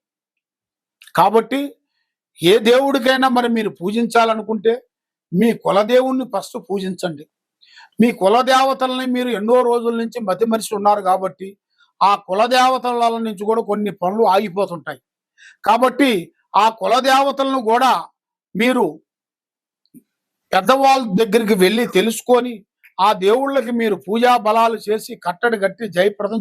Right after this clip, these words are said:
చేయండి. శ్రీ వెంకటేశ్వర స్వామి పూజా బలం చేయండి, మీకు అన్ని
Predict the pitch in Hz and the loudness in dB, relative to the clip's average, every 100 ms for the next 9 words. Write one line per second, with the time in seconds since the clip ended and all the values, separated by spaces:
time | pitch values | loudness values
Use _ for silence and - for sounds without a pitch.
0 | 220 175 175 165 180 - _ _ - - | 0 0 0 -4 -8 -12 _ _ -18 -2
1 | 226 254 196 196 269 269 269 226 262 254 | 0 2 2 2 2 2 0 0 0 2
2 | 254 - 233 233 240 - 220 233 233 202 | 0 -2 -2 0 -4 -8 -2 2 2 2
3 | 214 226 202 208 202 220 277 _ _ _ | -2 -2 -2 -2 -2 -8 -10 _ _ _
4 | 165 208 208 202 247 | -4 -2 2 2 2